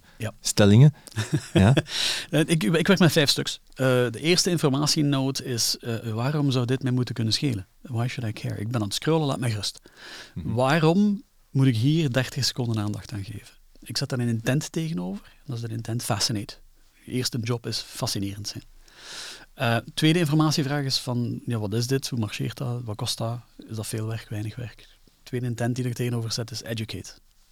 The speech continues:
Speaker 1: Uitleggen wat je doet op een manier die makkelijk te begrijpen is. Eh, derde informatienood is van, "Waarom dit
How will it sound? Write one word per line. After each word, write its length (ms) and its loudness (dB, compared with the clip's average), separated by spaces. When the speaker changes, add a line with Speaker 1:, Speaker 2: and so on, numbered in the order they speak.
Speaker 1:
Uitleggen 360 -2
wat 100 -4
je 60 -8
doet 320 -6
op 80 -14
een 60 -6
manier 280 -2
die 180 -6
makkelijk 640 -4
te 120 -8
begrijpen 500 -6
is. 140 -16
Eh, 240 0
derde 260 6
informatienood 840 0
is 400 0
van, 340 0
"Waarom 600 4
dit 340 0